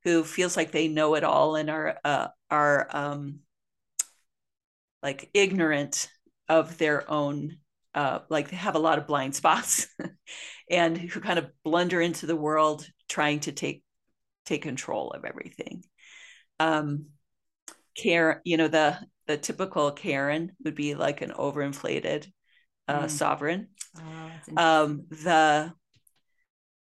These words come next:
Speaker 1: the pompous C E O would be a, you know, maybe a male version <laughs> of that. Um, and, but the collapsed,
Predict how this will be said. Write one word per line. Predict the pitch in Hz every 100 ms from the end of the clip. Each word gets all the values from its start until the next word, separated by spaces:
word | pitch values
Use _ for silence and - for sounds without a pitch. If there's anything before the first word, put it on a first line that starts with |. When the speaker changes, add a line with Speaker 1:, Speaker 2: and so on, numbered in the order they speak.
| _
Speaker 1:
the | 175
pompous | 160 180 160 160 170 -
C | - 170 165
E | 147
O | 143 147 170 - -
would | - 147
be | 165 151
a, | 143 143 147 _ _ _ _ _ _
you | 175 147
know, |
maybe | 139 139 131
a | 135 143 143 147
male | 156 147 147 147
version | 143 143 233 233 214 -
<laughs> | -
of | 196 151 -
that. | - 190 - _ - - - -
Um, | 175 170 160 151 160 - _ _ _ _ - - - - _ -
and, | 190 185 180 - _ _ _ _ _ _ -
but | 185 202
the | 202
collapsed, | - 220 180 208 240 247 247 - -